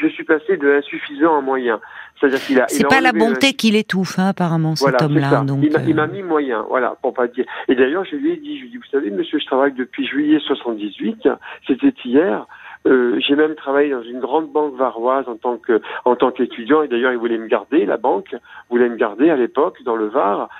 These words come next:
Speaker 1: Je dis, « Vous savez, euh, si je travaillais aussi mal que ça, je pense pas que la banque aurait voulu me garder, alors que j'étais un, un, un job d'été, quoi. »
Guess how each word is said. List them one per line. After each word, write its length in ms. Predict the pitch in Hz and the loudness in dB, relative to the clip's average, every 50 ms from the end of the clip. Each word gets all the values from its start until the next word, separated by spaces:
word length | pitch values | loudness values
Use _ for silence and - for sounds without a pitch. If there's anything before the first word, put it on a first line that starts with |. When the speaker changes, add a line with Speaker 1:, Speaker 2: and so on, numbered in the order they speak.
| - - - - | -20 -20 -20 -16
Speaker 1:
Je 100 | - 226 | -8 -2
dis, « 80 | 247 285 | 0 0
Vous 120 | 294 294 - | 0 0 0
savez, 460 | - - 127 123 147 190 208 220 220 190 | 2 2 2 2 2 0 2 2 2 2
euh, 240 | 151 131 127 120 - - - - - - - | 2 2 2 0 -2 -6 -14 -16 -12 -10 -8
si 120 | - 151 143 | -4 0 2
je 60 | 156 | 2
travaillais 440 | 151 - 156 151 147 156 156 151 151 | 2 2 0 0 0 0 -2 -2 -4
aussi 220 | 143 143 - 151 | -4 -6 -10 -8
mal 180 | 135 131 127 123 - | -6 -6 -6 -6 -6
que 80 | - 135 - | -8 -8 -2
ça, 180 | - 196 208 | 0 0 0
je 100 | 165 160 | 0 -2
pense 240 | 160 - 143 131 - - | 0 0 -2 -2 0 -2
pas 120 | 170 170 170 | -2 -2 0
que 140 | - - | 0 0
la 160 | 139 131 131 120 | 2 2 2 2
banque 260 | - 147 185 185 - | 2 0 -2 -2 -2
aurait 180 | 156 135 131 | -2 -2 -2
voulu 220 | 120 123 135 135 139 | -4 -4 -4 -4 -4
me 80 | 143 | -2
garder, 360 | 127 139 123 113 - 170 185 - - - - - | 0 0 0 2 2 0 0 0 -2 -12 -6 -2
alors 200 | 131 131 135 139 | 0 0 0 0
que 60 | - - | -2 -2
j'étais 320 | 131 123 - - 160 165 | -6 -4 0 2 4 4
un, 60 | 151 131 | 4 4
un, 600 | 120 113 110 113 117 117 117 117 120 120 123 127 | 0 -2 -2 -4 -4 -4 -2 0 0 2 2 0
un 100 | 120 117 | 0 2
job 200 | 131 135 120 110 | 2 0 0 0
d'été, 320 | 131 156 151 - 175 170 170 | -4 -8 -4 0 0 0 0
quoi. » 160 | - - | -2 -12